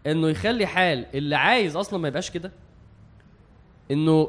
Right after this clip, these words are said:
يخليه يفضل قاعد في الستيت دي، فلا هو قادر يعمل طاعة، ولا هو ضايق طعم طاعة، و-، و-، و-، والعلاقة بينه وبين ربنا بقت ايه، منغصة كده، بقت إيه، مش مفهومة، وبقى مش بيحبها، مش قادر. في ناس ساعات انا ك-، والله العظيم كنت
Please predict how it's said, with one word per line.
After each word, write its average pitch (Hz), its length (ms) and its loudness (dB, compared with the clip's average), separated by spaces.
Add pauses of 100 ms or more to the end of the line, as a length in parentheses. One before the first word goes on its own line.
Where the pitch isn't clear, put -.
يخليه 165 420 0
يفضل 190 300 2
قاعد 214 260 -2
في - 120 -8
الستيت 170 400 -2
دي، 131 240 -10 (240)
فلا 160 200 0
هو 208 140 8
قادر 196 280 4
يعمل 175 240 -2
طاعة، 110 380 -8 (280)
ولا 165 200 2
هو 190 140 4
ضايق 180 280 0
طعم 170 260 0
طاعة، 117 440 -6 (260)
و-، 139 80 2
و-، 156 200 6
و-، 160 340 4
والعلاقة 165 600 2
بينه 208 140 2
وبين 208 160 2
ربنا 196 280 0
بقت 156 300 -2
ايه، 175 80 0
منغصة 165 500 0
كده، 165 220 -2
بقت 139 260 -4
إيه، 151 120 -2
مش 151 200 -2
مفهومة، 170 380 0
وبقى 156 220 2
مش 143 140 -2
بيحبها، 156 480 0
مش 160 120 -4
قادر. 180 140 -6
في 196 140 -2
ناس 202 180 -2
ساعات - 220 -2
انا 196 120 -2
ك-، 185 80 -10
والله 156 240 0
العظيم 180 220 0
كنت 160 200 -4